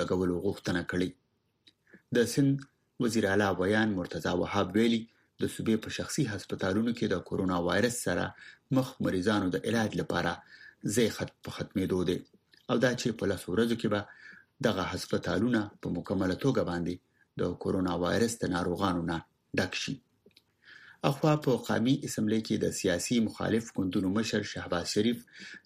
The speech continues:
د شریکو ګټو شورا د غونډې رابللو غوښتنه کړې او ویلي چې صوبو او مرکز له د کورونا وایرس کنټرول کولو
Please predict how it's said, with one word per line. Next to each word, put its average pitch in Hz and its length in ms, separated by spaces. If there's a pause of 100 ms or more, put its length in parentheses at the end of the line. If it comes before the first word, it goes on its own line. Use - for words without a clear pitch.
د 120 160
شریکو 135 400 (140)
ګټو 131 240 (280)
شورا 101 300
د 87 120 (120)
غونډې 113 340
رابللو 87 480
غوښتنه 92 420
کړې 92 200 (580)
او 90 140
ویلي 120 280
چې 95 200
صوبو 104 260 (200)
او 92 40 (120)
مرکز 107 420
له 95 60 (560)
د 90 220
کورونا 113 380
وایرس 95 340
کنټرول - 360
کولو 117 220